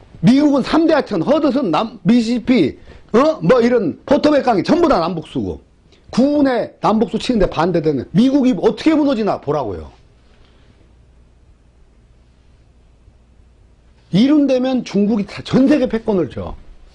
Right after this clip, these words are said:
근데 우리가 자미연국으로만 들어가면, 신도안으로만 들어가면,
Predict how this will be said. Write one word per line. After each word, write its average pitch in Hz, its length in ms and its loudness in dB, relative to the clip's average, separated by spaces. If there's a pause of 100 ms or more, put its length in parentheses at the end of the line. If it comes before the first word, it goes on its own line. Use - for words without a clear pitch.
(140)
근데 285 220 2
우리가 254 280 2
자미연국으로만 269 960 -2
들어가면, 226 600 -2 (840)
신도안으로만 285 640 2
들어가면, 196 580 -4